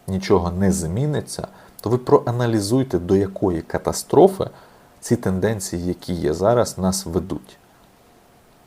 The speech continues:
Точніше, не так, вже привели. І наскільки вони цю катастрофу будуть поглиблювати.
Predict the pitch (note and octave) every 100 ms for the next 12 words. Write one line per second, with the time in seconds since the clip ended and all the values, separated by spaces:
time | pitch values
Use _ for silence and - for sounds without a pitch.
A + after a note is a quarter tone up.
0 | - - - - _ G2 - F#2+ - F#2
1 | F#2 - - - - F2+ F#2+ G2 F#2+ -
2 | D2 - - - - - F#2 F2+ - F#2+
3 | F#2 E2+ E2+ D#2 - - - - G#2+ G#2+
4 | D#2+ D#2+ E2 - - E2 - - - -
5 | -